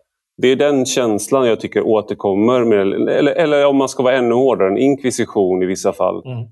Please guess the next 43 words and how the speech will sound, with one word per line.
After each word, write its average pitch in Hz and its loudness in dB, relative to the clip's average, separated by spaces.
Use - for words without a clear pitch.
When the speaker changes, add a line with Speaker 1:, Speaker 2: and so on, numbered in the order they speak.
Speaker 1:
Där 110 0
Speaker 2:
Eller, 233 -6
eller 220 -4
politiska 214 -4
kommissarier 170 -4
som 165 -10
såna 143 -10
här 127 -4
som 123 -10
fanns 120 -6
i, 113 -8
liksom 120 -10
i 110 -8
Sovjet 110 -6
i, 107 -8
på 120 -4
alla 90 -6
arbetsplatser 107 -6
och 107 -6
allting 110 -10
som 113 -8
såg 110 -10
till 104 -14
så 113 -12
att 107 -14
folk 104 -12
tänkte 110 -12
rätt. 101 -14
Jag 185 -2
Speaker 1:
Ja. 123 0
Speaker 2:
menar, - -4
poli-, 147 -8
det 143 -4
här 143 -4
politiskt 135 -12
korrekt - -8
är 165 -6
ju 160 -4
ett, 143 -10
ett 156 -8
uttryck 120 -10
som 117 -6
har 107 -6